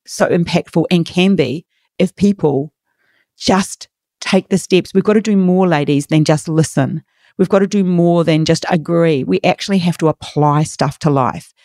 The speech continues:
So have you set your G P S? So remember mine was to do that. Yeah, be on the stage. And to do that meant laying foundations. So it meant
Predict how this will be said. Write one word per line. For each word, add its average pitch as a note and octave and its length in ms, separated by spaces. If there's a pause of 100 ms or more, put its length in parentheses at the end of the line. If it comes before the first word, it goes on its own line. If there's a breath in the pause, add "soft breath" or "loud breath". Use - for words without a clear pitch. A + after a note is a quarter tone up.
(160 soft breath)
So - 160
have G3 320
you G3 100
set E3+ 220
your E3 100
G C#3 160
P C3+ 260
S? - 220 (360)
So F3+ 120
remember F#3+ 320
mine D3+ 280
was C#3 320
to E3 100
do D#3 140
that. G#3+ 200
Yeah, G3+ 180 (200)
be D#3+ 100
on D#3+ 120
the D#3+ 80
stage. D#3+ 520 (520)
And D3+ 440 (120)
to G#3+ 100
do C#4+ 240
that - 300 (520)
meant F#3+ 280
laying E3 300
foundations. D3+ 680
So F3 160
it - 100
meant G3 360